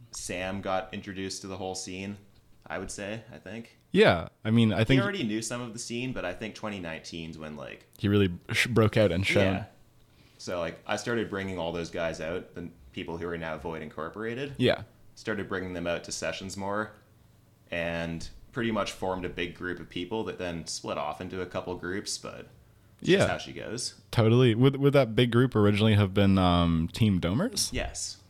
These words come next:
Speaker 2: Okay. So the, the Team Domers, yeah, that all broke apart into a bunch of other things.
Speaker 1: Yep.
Speaker 2: Um, but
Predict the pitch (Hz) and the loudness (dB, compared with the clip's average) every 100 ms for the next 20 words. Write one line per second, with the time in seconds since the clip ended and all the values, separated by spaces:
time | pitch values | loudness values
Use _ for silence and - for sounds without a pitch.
0 | _ 202 - 82 - _ _ - - 110 | _ 0 2 0 -2 _ _ -6 2 6
1 | 107 95 104 - 123 113 113 113 104 120 | 6 4 0 4 4 6 8 6 6 6
2 | 113 120 113 101 107 - 101 107 101 98 | 8 8 6 6 4 4 2 2 2 0
3 | 95 107 98 95 - 98 101 98 - 95 | -4 -4 -2 0 0 0 0 0 -2 -4
4 | 95 - - 170 - - - - 90 90 | -4 -6 -6 -8 -10 -18 -20 -8 -2 0
5 | 87 82 85 - - - - - - 101 | 0 -2 -4 -10 -20 -20 -20 -20 2 2
6 | 92 | 2